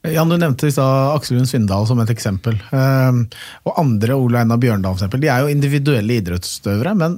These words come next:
befinner seg i et lag som trener, eh, sammen. Hvordan, hvordan klarer de på en måte å, å dytte hverandre til å bli bedre? For det, det virker som de har et så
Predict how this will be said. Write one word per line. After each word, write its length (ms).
befinner 400
seg 140
i 40
et 140
lag 380
som 160
trener, 500
eh, 40
sammen. 320
Hvordan, 280
hvordan 180
klarer 220
de 320
på 80
en 80
måte 160
å, 260
å 240
dytte 540
hverandre 640
til 100
å 80
bli 140
bedre? 320
For 80
det, 240
det 140
virker 240
som 100
de 80
har 160
et 140
så 80